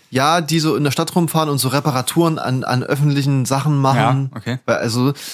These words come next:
Speaker 1: und da hab ich, hab ich diese Woche gesehen, dass, ähm,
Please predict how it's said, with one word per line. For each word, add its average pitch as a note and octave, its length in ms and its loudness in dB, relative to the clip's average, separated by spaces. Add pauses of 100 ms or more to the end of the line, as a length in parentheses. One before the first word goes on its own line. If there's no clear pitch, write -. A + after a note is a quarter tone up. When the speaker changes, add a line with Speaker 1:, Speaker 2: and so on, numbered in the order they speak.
(140)
Speaker 1:
und B2 120 -2
da C3 60 4
hab C#3+ 120 2
ich, - 280 -4
hab D3+ 100 2
ich F#3 120 2
diese D3 220 -2
Woche C3+ 180 -2
gesehen, A2+ 480 -2 (600)
dass, - 600 0
ähm, B2+ 580 0